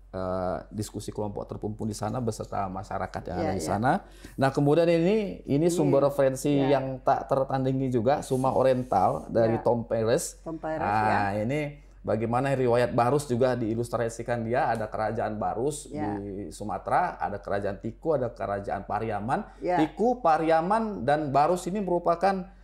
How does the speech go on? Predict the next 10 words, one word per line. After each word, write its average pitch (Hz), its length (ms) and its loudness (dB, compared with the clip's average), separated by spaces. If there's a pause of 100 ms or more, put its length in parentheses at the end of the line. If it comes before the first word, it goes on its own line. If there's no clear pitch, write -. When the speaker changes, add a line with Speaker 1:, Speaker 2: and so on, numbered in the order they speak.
Speaker 2:
Ah. 135 340 0
Speaker 1:
eh, 139 60 4
titik 147 360 0
awal 165 500 2
penyebaran 135 600 2
atau 139 160 2
syiar 120 280 0
Islam 131 440 0
di 113 480 -2
Jazirah 113 600 2